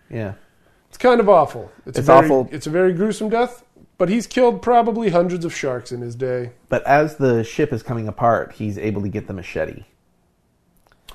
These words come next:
Speaker 2: He is?
Speaker 1: Yeah, he starts stabbing the shark in the face with
Speaker 2: Oh,
Speaker 1: the
Speaker 2: I
Speaker 1: machete.
Speaker 2: always thought that was a much smaller knife. Okay.
Speaker 1: No, I
Speaker 2: So
Speaker 1: believe,
Speaker 2: that's
Speaker 1: I
Speaker 2: the
Speaker 1: believe that's,
Speaker 2: machete that he
Speaker 1: I
Speaker 2: picked
Speaker 1: believe
Speaker 2: up?
Speaker 1: that's the machete, and that's the whole reason we see, we get a shot of him dropping the machete onto the
Speaker 2: Okay.
Speaker 1: side of the boat,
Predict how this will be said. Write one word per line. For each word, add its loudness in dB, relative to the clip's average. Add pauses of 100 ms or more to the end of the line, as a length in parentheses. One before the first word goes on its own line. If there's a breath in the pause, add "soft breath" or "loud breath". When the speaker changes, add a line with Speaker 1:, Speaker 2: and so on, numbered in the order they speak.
Speaker 2:
He 0
is? 4 (180)
Speaker 1:
Yeah, 2
he -4
starts -4
stabbing 2
the -4
shark 0
in -2
the -6
face -2
with -2
Speaker 2:
Oh, 6
Speaker 1:
the 8
Speaker 2:
I -
Speaker 1:
machete. 8
Speaker 2:
always 4
thought 4
that 0
was -4
a 0
much 0
smaller 0
knife. -6
Okay. -2
Speaker 1:
No, 4
I 2
Speaker 2:
So 0
Speaker 1:
believe, 6
Speaker 2:
that's 6
Speaker 1:
I 10
Speaker 2:
the 4
Speaker 1:
believe 6
that's, 8
Speaker 2:
machete 0
that 2
he -6
Speaker 1:
I -6
Speaker 2:
picked 4
Speaker 1:
believe 6
Speaker 2:
up? 8
Speaker 1:
that's -4
the -4
machete, 0
and -4
that's -8
the 0
whole 0 (160 loud breath)
reason 2
we -2
see, -6
we -2
get -2
a -6
shot 2
of -6
him -8
dropping -4
the -12
machete -8
onto -4
the 0
Speaker 2:
Okay. 0
Speaker 1:
side -2
of -6
the -8
boat, -10